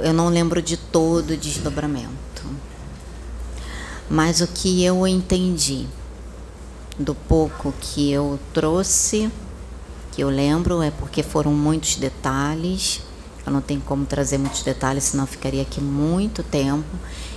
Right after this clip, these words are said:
Então, eu estou fazendo um resumo. Os mentores,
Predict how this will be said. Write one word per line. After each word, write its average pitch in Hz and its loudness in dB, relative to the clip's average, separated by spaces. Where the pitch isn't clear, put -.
Então, 151 2
eu 156 4
estou 151 0
fazendo 151 2
um 156 0
resumo. 143 0
Os - -4
mentores, 180 2